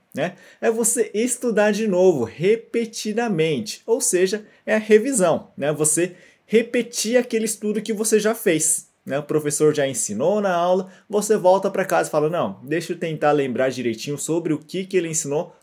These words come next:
pra fixar bem." Então, vou estudar de novo, repetidamente, né? E aí, eh, você tem a revisão, ok?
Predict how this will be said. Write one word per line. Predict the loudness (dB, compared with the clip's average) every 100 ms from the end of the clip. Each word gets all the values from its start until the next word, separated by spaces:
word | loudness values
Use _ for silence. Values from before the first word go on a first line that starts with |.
| _
pra | -6
fixar | -4 -4 -2 2
bem." | 4 2 0 -12 _ -14
Então, | -8 -2 -2
vou | 4 2 4
estudar | -4 -2 -4 -2 -4 -6 _
de | -12 -4 4
novo, | 8 6 4 -10 -6
repetidamente, | -2 -2 0 -2 -2 -10 -6 -2 -2 -2 -2 0 -2 -4 -10 -14 _
né? | -8 -8 -10 _ _ -2
E | 2
aí, | 2 0 -12 _ -8
eh, | -4 -2
você | -2 -4
tem | -4 -6
a | -6
revisão, | -8 -6 -4 -2 -4 -4 -8 -10 _ _
ok? | -4 -4 -4